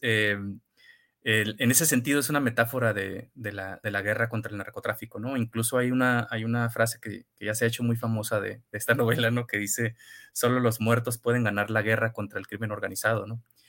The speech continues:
Em, el,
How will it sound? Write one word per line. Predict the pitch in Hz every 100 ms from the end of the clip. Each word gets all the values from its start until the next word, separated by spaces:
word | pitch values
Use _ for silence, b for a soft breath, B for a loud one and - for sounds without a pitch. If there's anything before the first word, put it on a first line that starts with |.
| b b _ 104
Em, | 101 101 101 101 101 95 - _ _ - - - - - - -
el, | 117 107 107